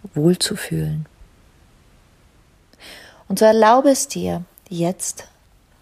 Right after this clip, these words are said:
an den Ort zu reisen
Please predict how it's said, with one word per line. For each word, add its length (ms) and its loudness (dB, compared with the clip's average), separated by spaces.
an 160 2
den 180 4
Ort 320 2
zu 200 0
reisen 580 -6